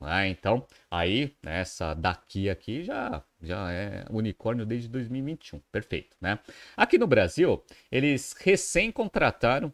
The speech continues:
né, um C E O aí pra operação. Eu peguei uma notícia aqui do Valor Econômico, ó, Shopper Colombiana, dois pontos,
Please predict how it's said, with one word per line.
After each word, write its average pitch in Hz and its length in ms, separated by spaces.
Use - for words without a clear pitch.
né, 98 160
um 120 200
C - 260
E 117 100
O 120 220
aí 107 140
pra 123 120
operação. 127 600
Eu 117 80
peguei 131 200
uma 131 100
notícia 123 300
aqui 113 100
do 113 80
Valor 107 220
Econômico, 113 540
ó, 80 100
Shopper - 420
Colombiana, 117 840
dois 101 160
pontos, - 400